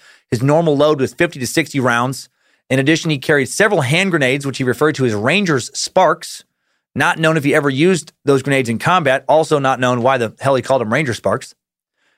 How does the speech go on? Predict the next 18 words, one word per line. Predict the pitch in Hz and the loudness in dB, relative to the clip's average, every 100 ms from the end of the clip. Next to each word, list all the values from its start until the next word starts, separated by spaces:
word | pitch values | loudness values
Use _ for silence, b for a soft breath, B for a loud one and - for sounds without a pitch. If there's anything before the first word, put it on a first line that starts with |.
| _ _ _ - | _ _ _ 2
Bravery | 165 214 190 196 | 4 4 2 0
and | 147 | 2
self-confidence. | 180 160 160 175 190 135 156 - - _ _ - | 0 0 0 0 2 -2 -4 -12 -18 _ _ 0
Another | 151 156 | 0 2
part | 160 143 | 2 0
of | |
Simo's, | - 156 147 135 - _ | -2 0 0 0 -8 _
uh, | 127 123 107 - | 0 0 0 -4
uh, | - - - 123 | -8 -6 0 0
Simo's | 110 180 190 147 - | 2 0 2 2 -2
success | 117 - 208 175 165 - _ _ _ _ _ _ | -10 -2 0 0 -2 -14 _ _ _ _ _ _
was | 123 123 | -2 -2
his | 117 | 0
confidence | 165 175 175 170 - | 0 2 0 -2 -2
in | 127 | -4
his | 117 | 0
own | 139 | 0
abilities. | 127 127 113 92 - | 2 0 0 -4 -14